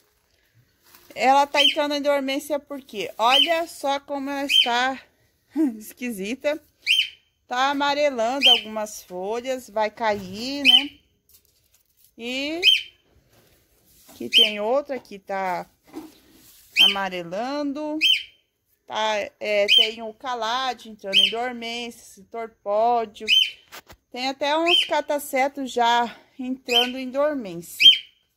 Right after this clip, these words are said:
É, já é época, né? Aqui eu tenho uma Sarcoglotis, é uma orquídea,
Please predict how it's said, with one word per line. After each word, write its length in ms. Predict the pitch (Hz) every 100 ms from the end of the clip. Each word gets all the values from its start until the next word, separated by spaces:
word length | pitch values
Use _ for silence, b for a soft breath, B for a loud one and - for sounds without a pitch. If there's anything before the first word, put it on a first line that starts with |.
| _ _ _ _ _ -
É, 340 | 185 185 180
já 260 | 175 202 208
é 360 | 208 214 208 196
época, 340 | - - 185
né? 240 | 180 202 - _ _ _ _ _ _ - _ _ _ - - -
Aqui 280 | - 247 285
eu 60 |
tenho 300 | 285 277 269
uma 180 | 269 240
Sarcoglotis, 1700 | 220 - 269 277 294 285 - 208 196 208 - - 320 - - - -
é 120 | 208
uma 180 | 220 226
orquídea, 960 | 226 214 - 214 190 196 190 180 170